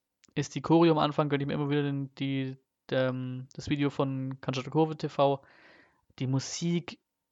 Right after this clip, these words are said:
richtig geil gewählt, diese Choreo, du hast aus diesem Winkel gar nicht gescheit gesehen, aber diese Choreo ist auch so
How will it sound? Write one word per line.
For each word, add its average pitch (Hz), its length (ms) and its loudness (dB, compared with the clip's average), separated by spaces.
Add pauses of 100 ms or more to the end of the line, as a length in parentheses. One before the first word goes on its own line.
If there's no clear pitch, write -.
(180)
richtig 151 520 -2
geil 151 220 4
gewählt, 135 880 0
diese 135 220 -4
Choreo, 156 420 4
du 147 80 2
hast 151 160 -2
aus - 180 -4
diesem 156 220 -4
Winkel 180 160 -2
gar 160 80 2
nicht 156 80 -2
gescheit 165 220 0
gesehen, 165 260 -2
aber 156 100 0
diese 139 200 -4
Choreo 160 400 2
ist - 160 -4
auch - 160 -10
so 147 320 -10